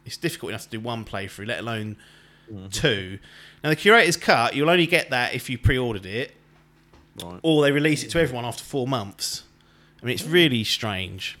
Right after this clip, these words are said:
Speaker 1: <laughs> I don't, I don't know why they do that.
Speaker 2: Yeah.
Speaker 1: So everyone that plays it now will get the Curator's Cut, but if you
Speaker 2: Ah.
Speaker 1: bought it day two, for example, you, <laughs> you wouldn't have got the
Speaker 2: Yeah.
Speaker 1: Curator's Cut. And I don't even think you could buy it either.
Speaker 2: Mm.
Speaker 1: You just had to wait.
Speaker 2: Right.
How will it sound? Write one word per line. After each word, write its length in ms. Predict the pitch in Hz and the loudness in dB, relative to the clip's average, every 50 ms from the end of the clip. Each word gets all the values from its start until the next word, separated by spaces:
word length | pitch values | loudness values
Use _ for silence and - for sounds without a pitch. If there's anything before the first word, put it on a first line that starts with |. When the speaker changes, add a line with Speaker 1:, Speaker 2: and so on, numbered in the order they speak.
| _ _ | _ _
Speaker 1:
<laughs> 280 | - - - - - | -10 -6 -6 -2 4
I 60 | - 220 | 6 4
don't, 260 | 165 - 156 - - - - - | 4 4 0 4 4 4 4 4
I 100 | 196 143 | -6 -6
don't 160 | 135 - 160 - | -4 -4 0 0
know 140 | 180 170 165 | 2 2 2
why 340 | 165 160 160 143 135 131 - - - - - - | 2 4 4 4 4 2 0 -4 -12 -16 -14 -4
they 100 | - 127 123 | -4 -4 0
do 220 | 143 135 127 117 | 2 2 2 2
that. 260 | 98 95 95 101 95 220 | 0 -2 -4 -4 -4 -6
Speaker 2:
Yeah. 400 | 226 214 196 160 113 92 85 95 - | -6 -6 -6 -6 -6 -6 -8 -10 -6
Speaker 1:
So 160 | - - 131 | 0 2 4
everyone 400 | 135 139 143 165 214 226 247 208 | 4 4 6 6 6 8 8 4
that 140 | 175 143 - | 4 2 4
plays 240 | - 185 175 160 139 | 6 6 8 8 6
it 80 | 127 113 | 2 0
now 340 | 143 165 135 107 101 104 107 | 2 4 4 4 4 2 0
will 100 | 110 113 | 0 -2
get 100 | 131 127 - | -2 -4 -4
the 60 | 104 | -4
Curator's 440 | - - 131 120 113 117 92 104 - | -8 -4 -4 -2 -2 -4 -4 -6 -10
Cut, 380 | - - 95 98 98 - - _ | -10 -8 -10 -8 -10 -12 -14 _
but 120 | - 110 95 | -10 -8 -8
if 120 | 110 - | -4 -2
you 300 | 175 185 175 170 165 139 - - - | 0 0 2 0 0 -2 -6 -12 -12
Speaker 2:
Ah. 120 | - 277 254 | -10 -2 4
Speaker 1:
bought 320 | - 175 175 165 - - 156 | 4 4 4 4 0 -2 -2
it 100 | - - - - - - - | -2 -4 -8 -20 -20 -12 0
day 220 | - 151 143 147 143 | 4 4 6 6 4
two, 380 | - - - 185 156 135 127 | 2 4 4 4 6 4 2
for 100 | 120 - 117 | 0 -4 -6
example, 760 | 98 104 110 104 101 101 101 - 110 90 92 104 113 131 - _ - - - - - - _ _ _ _ _ _ - | -6 -6 -8 -8 -8 -10 -10 -10 -10 -10 -8 -6 -8 -8 -8 _ -20 -20 -20 -20 -20 -20 _ _ _ _ _ _ -4
you, 120 | 131 139 151 - - - - - - | -2 0 0 0 -2 -4 -8 -12 -12
<laughs> 340 | - - - - - - - | -12 -10 -12 -12 -8 0 6
you 100 | 254 233 - | 6 6 6
wouldn't 240 | 220 220 208 202 208 | 8 6 6 6 4
have 100 | 196 175 | 0 2
got 120 | 202 175 156 | 2 0 0
the 80 | 170 | 0
Speaker 2:
Yeah. 60 | 131 131 | -2 0
Speaker 1:
Curator's 320 | 190 175 175 165 117 - | 2 4 4 4 2 2
Cut. 120 | - 135 - - - - | -4 -6 -6 -6 -2 6
And 40 | 160 | 8
I 80 | 175 180 | 10 12
don't 100 | 202 208 | 12 10
even 120 | 202 175 | 10 10
think 100 | 180 180 165 | 8 6 4
you 60 | 160 | 4
could 140 | - 151 - | 0 2 4
buy 280 | 180 175 165 123 110 | 6 6 8 6 6
it 100 | 123 143 151 | 6 4 4
either. 180 | 143 131 113 107 | 4 4 2 0
Speaker 2:
Mm. 80 | 110 120 | -2 -2
Speaker 1:
You 20 | 123 | 0
just 80 | 131 | 0
had 100 | 160 139 135 | 0 0 0
to 60 | 139 | 0
wait. 440 | 156 165 131 107 104 104 104 - - - - - - - - | 0 2 2 2 0 -2 -6 -10 -14 -20 -20 -20 -14 -6 -4
Speaker 2:
Right. 340 | 165 196 196 190 143 - | -2 -2 -2 -4 -6 -6